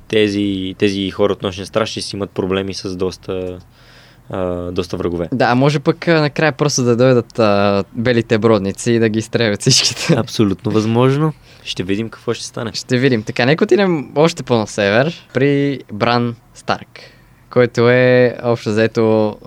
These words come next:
Speaker 2: при, а, триоката Врана. Значи, неговата глава е една от най-така стабилно завършващите,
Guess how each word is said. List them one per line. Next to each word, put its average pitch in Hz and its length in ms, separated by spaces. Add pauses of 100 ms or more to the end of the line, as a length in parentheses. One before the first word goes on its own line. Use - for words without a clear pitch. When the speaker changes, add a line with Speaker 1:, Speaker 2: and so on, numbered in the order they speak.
(100)
Speaker 2:
при, 104 400
а, 101 120
триоката 107 560
Врана. 101 480 (380)
Значи, 165 300
неговата 175 400
глава 120 420
е 135 240
една 123 340
от 139 240 (340)
най-така 123 540
стабилно 135 440
завършващите, 113 1000